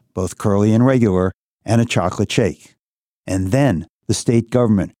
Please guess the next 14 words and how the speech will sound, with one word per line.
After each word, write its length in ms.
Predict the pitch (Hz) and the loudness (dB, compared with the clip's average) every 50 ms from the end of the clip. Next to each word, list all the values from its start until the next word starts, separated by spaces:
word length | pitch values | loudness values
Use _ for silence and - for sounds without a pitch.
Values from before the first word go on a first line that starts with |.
| _ _ - | _ _ -6
for 140 | - 110 | -6 -4
crimes 400 | - - - 123 127 127 120 - | -2 -2 -2 0 2 0 0 -2
committed 400 | - - 135 135 135 123 127 120 | 0 0 2 2 2 2 2 2
at 140 | 117 117 104 - | 2 0 0 0
age 300 | 107 117 120 110 - - | 0 0 0 0 0 2
nineteen, 500 | 120 113 117 117 - - 131 120 117 107 _ _ _ - | 2 2 2 0 0 0 2 2 2 0 _ _ _ -2
proceeded 440 | 147 143 - - 156 143 151 135 - | -2 -2 2 0 0 2 2 0 0
to 120 | - 160 | 0 -2
kill 340 | - - - 185 190 190 185 | -2 0 0 2 2 2 2
someone 480 | - - 175 143 131 120 101 82 78 - _ _ _ _ - | 2 2 2 2 4 2 2 0 -2 -6 _ _ _ _ -4
who 120 | - 123 107 | 0 2 2
had 220 | 117 101 - - | 2 0 0 0
killed 280 | - 160 170 175 151 - | 0 2 2 2 0 2
someone 460 | - 147 113 104 104 98 87 82 | 2 2 2 4 2 0 0 -2